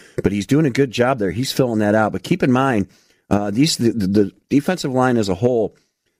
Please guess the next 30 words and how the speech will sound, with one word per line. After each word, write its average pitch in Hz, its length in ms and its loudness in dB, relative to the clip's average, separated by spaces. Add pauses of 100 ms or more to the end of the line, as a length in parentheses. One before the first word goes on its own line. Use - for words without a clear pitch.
they 135 60 0
combined 143 280 -2
for 104 80 -6
fifteen 151 560 -2
tackles. 117 540 -2
Three 135 180 4
and 135 80 2
a - 20 0
half 123 220 -2
of 110 80 -2
those 104 160 2
were 104 120 0
for 101 140 0
loss, 107 440 2 (340)
and 104 140 2
all 123 120 2
three 123 260 2
of 110 40 2
the 98 60 0
sacks, - 640 -4 (100)
uh, 90 260 0
came 107 220 -8
from, 95 420 -2 (540)
uh, 80 140 0
came 110 160 0
from 101 160 -2
the 90 80 -2
defensive 98 480 -2
line 98 320 2
unit. 78 260 -2